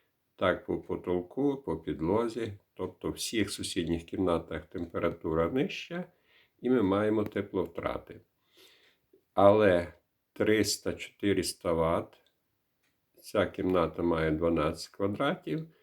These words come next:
при температурі з навколишнього середовища одинадцять градусів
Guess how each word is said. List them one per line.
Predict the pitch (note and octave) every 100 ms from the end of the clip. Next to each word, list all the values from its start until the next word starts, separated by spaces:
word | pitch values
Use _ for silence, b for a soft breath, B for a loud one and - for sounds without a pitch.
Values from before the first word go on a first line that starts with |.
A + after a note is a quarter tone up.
| b b _ -
при | G2 F2
температурі | - G2 F#2+ - G2 G2 F#2 A2+ G#2 F2 E2 D#2+ - _ _ _ _
з | F2
навколишнього | F#2 F#2+ F#2 - F#2 D#2 D#2 F#2 E2+ E2+ E2+ -
середовища | - F#2 F2 E2 F2 E2 D2+ - -
одинадцять | G2+ E2 F2+ E2 E2 E2
градусів | D#2+ F#2+ F2 D#2 D2 - - D#2+